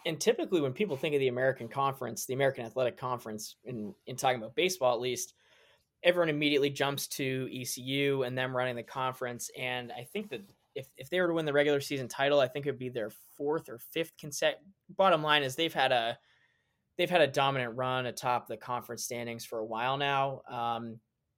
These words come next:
and it would be a great achievement for the Cougars to,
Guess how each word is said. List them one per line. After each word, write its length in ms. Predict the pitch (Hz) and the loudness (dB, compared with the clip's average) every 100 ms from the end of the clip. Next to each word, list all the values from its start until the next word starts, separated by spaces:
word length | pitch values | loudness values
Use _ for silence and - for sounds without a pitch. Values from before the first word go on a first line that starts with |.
| _ _ _ _ | _ _ _ _
and 160 | 135 139 | -4 2
it 80 | 151 | 4
would 140 | 170 | 4
be 120 | 170 | 2
a 60 | 151 | 0
great 280 | 135 135 147 | 4 6 6
achievement 520 | 135 - 147 139 127 | 2 -2 -2 -2 -4
for 100 | 139 | -2
the 80 | 123 | -2
Cougars 540 | - 143 139 120 110 | -2 -4 -2 -4 -6
to, 640 | - - 123 117 113 117 | -8 -6 -4 -2 -4 -6